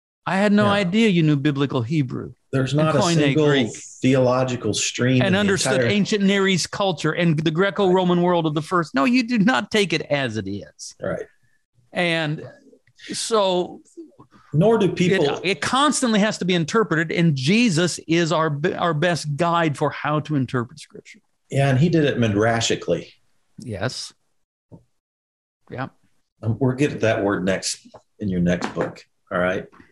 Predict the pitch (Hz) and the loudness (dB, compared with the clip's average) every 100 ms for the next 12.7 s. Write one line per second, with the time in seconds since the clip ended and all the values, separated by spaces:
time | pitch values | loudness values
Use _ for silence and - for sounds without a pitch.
0 | _ _ _ - 104 95 - 98 95 - | _ _ _ -6 -4 -4 -2 0 0 0
1 | 104 101 92 87 95 90 87 87 151 - | 0 0 2 2 2 2 2 2 0 -2
2 | - - - - - 269 - 151 151 123 | -2 -2 -2 -2 0 0 0 0 0 2
3 | 147 170 226 233 151 147 214 202 156 - | 0 0 0 0 0 -2 0 2 0 -2
4 | 175 208 240 170 120 101 - - - 170 | 0 0 2 2 0 -4 -8 -12 -12 -10
5 | 165 156 151 151 - 180 165 147 135 131 | -6 -4 -2 -2 -2 0 0 0 2 2
6 | 123 117 110 107 104 104 - _ _ - | 2 2 0 0 -2 -6 -14 _ _ -18
7 | 131 175 185 175 165 190 - - 180 156 | -12 -10 -8 -6 -4 -4 -8 -6 -2 0
8 | 131 170 143 135 160 131 131 117 - 120 | -2 -4 -2 0 2 2 -2 -2 -4 -2
9 | 107 101 123 151 165 143 170 139 - - | -4 -4 -4 0 0 0 -2 -4 -6 -10
10 | - 151 170 160 - 143 135 123 117 110 | -8 -4 -2 -2 2 2 4 2 0 -2
11 | 95 95 - 117 143 131 110 131 104 113 | -4 -6 -10 -2 0 0 0 0 0 -2
12 | 107 107 110 120 120 120 | -2 -2 -4 -4 -6 -6